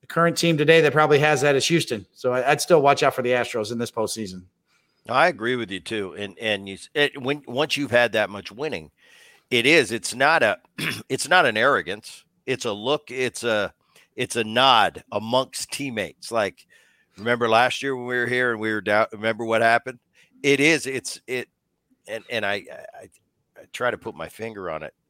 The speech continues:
Speaker 2: and, and explain it to the, to the fan listening. It's just something, you know, it's innate. It's not a thing we gotta talk about, you know, for,
Speaker 1: Yeah.
Speaker 2: for teams like you guys that you
Speaker 1: Right.
Speaker 2: know, you know what happened, and we've been down and out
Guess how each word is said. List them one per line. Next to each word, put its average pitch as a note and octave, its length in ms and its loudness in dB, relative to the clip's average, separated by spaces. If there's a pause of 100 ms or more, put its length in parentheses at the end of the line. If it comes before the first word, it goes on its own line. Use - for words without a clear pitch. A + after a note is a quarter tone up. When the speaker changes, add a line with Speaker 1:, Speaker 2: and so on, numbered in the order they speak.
Speaker 2:
and, F#2 200 -8
and G2 180 -6
explain A2 420 -6
it - 140 -12
to G2+ 160 -12
the, E2 180 -14 (120)
to G2+ 80 -14
the F2 100 -16
fan A2 320 -4
listening. F2+ 420 -10 (1500)
It's - 140 -6
just C#3+ 180 -2
something, C3 380 0
you F#2 100 -10
know, E2+ 340 -8 (320)
it's - 180 -10
innate. G#2+ 500 -4 (180)
It's - 240 -12
not A#2 240 0
a F2+ 180 -6 (300)
thing A#2 220 -8
we A2 100 -12
gotta F#2+ 260 -2
talk - 360 -2
about, C#2 320 -16 (120)
you E2+ 120 -14
know, D#2+ 140 -10
for, A2 340 -12
Speaker 1:
Yeah. F#2+ 260 -12
Speaker 2:
for C3 120 -6
teams D#3 320 2
like A#2+ 240 6
you C#3+ 140 -2
guys E2 400 -2
that G2+ 220 -2
you B2 140 -2
Speaker 1:
Right. - 140 2
Speaker 2:
know, B2+ 420 4
you A2 260 -6
know C3 180 4
what C3 140 4
happened, C3 380 2
and G2+ 120 -8
we've C3 200 -4
been B2 180 2
down A2 300 4
and G#2+ 100 -2
out G#2 320 0